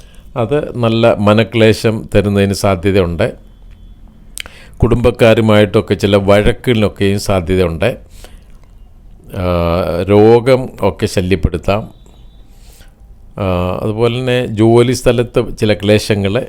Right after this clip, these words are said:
ഉണ്ടാകാം തുടങ്ങിയ ദോഷാനുഭവങ്ങൾക്കൊക്കെ സാധ്യതയുണ്ട്. അപ്പോൾ അയ്യപ്പ സ്വാമിക്കൊരു, ആ, നീരാഞ്ജനമോ എള്ളുകിഴിയോ ഒക്കെ വഴിപാട് ചെയ്യുക.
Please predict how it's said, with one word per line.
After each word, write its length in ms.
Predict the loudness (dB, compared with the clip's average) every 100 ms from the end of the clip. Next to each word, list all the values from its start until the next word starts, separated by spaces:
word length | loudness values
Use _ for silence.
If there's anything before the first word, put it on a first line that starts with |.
| -8
ഉണ്ടാകാം 500 | -4 -2 -2 -4 -8 -12
തുടങ്ങിയ 300 | -10 -6 -4
ദോഷാനുഭവങ്ങൾക്കൊക്കെ 1300 | 0 2 2 -2 -2 -2 -2 -2 -2 -2 -4 -4 -4
സാധ്യതയുണ്ട്. 800 | -2 -2 0 0 0 0 -2 -2
അപ്പോൾ 360 | -2 2 2 0 -4 -16 -20 -20 -4
അയ്യപ്പ 340 | 2 2 0 -4
സ്വാമിക്കൊരു, 840 | -2 -2 0 -4 0 2 4 0 0
ആ, 340 | 0 2 0
നീരാഞ്ജനമോ 840 | 2 2 4 2 2 2 2 2 0 -4
എള്ളുകിഴിയോ 640 | 0 2 2 2 4 2
ഒക്കെ 160 | 0 -2
വഴിപാട് 400 | -2 0 -2 -2
ചെയ്യുക. 400 | -2 -2 -4